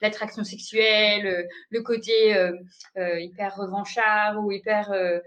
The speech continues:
enfin, ouais, la guerre, le sexe, enfin, tout ce qui, voilà, c'est, c'est fou, mais c'est assez systé-, systémique, euh, systématisé, pardon, sur, euh, leurs propos. Et, euh, et à partir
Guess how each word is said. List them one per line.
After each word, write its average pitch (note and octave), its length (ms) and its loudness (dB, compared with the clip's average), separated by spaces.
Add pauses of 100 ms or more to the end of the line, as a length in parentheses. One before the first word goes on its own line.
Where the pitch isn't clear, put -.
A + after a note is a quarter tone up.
(300)
enfin, F3 440 -4 (640)
ouais, A#3+ 240 6
la G#3 140 0
guerre, A3 300 0
le G3 80 -8
sexe, A3 380 -6
enfin, F#3 200 -8
tout F#3 140 -12
ce G#3+ 100 -14
qui, F#3 600 -14 (200)
voilà, F#3+ 240 0
c'est, F#3+ 160 -8
c'est G#3+ 180 -4
fou, C#4 180 -8
mais G#3 160 0
c'est G3 120 -4
assez G3 180 -2
systé-, F#3 760 -10
systémique, G#3 720 -6
euh, F3 260 -2 (220)
systématisé, A3 760 0
pardon, A3+ 420 -2
sur, F#3 280 -6
euh, E3+ 220 4
leurs F#3+ 220 0
propos. C4+ 440 2 (520)
Et, A#3 380 8
euh, F3 460 4 (300)
et C4 160 4
à F4+ 140 0
partir D#4 600 -4